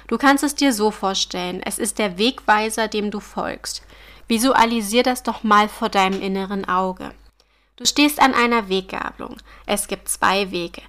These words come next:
einen nach links und einen nach rechts.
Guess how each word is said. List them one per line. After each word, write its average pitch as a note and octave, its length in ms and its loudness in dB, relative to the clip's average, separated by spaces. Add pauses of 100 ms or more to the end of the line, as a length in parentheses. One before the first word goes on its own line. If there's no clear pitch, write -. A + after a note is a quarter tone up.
(300)
einen G3 320 4
nach - 220 -8
links D4+ 460 0
und C4+ 220 0
einen F#3 320 2
nach F#3 300 -10
rechts. - 440 -18